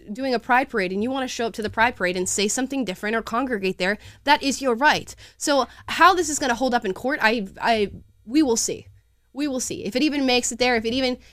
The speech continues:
if it even is real enough to make it there, we will see what happens. But that is not illegal. So how they're gonna get away with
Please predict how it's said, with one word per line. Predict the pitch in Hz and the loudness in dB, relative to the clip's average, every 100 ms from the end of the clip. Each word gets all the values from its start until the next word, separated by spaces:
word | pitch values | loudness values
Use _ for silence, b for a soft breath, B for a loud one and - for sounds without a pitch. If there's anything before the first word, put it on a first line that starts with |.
| b | b
if | 226 | -4
it | 233 | -2
even | 202 294 294 | 0 0 2
is | 240 | 0
real | 226 277 285 | 0 0 0
enough | 247 - | 0 0
to | 240 | -2
make | 220 240 | -2 -2
it | 240 | -2
there, | 151 135 185 _ _ _ - | -4 -4 -6 _ _ _ -12
we | 247 294 | -4 -2
will | 262 | -2
see | - 214 185 | -2 -2 -4
what | 190 190 | -4 -2
happens. | 180 165 143 180 - _ - | -2 -4 -10 -14 -16 _ -8
But | 254 | -4
that | 294 | -2
is | 269 220 | -2 0
not | 247 262 262 269 - - _ _ _ _ - | 2 2 2 0 -4 -18 _ _ _ _ -6
illegal. | 254 233 226 247 208 156 - _ _ | -2 0 2 2 2 -4 -12 _ _
So | - 269 | -6 -2
how | - 311 | 4 4
they're | 330 320 | 6 2
gonna | 311 | 0
get | 269 269 | 2 2
away | 247 220 175 - _ _ _ - | 4 2 0 -8 _ _ _ -6
with | 220 196 - - | -4 -4 -6 -16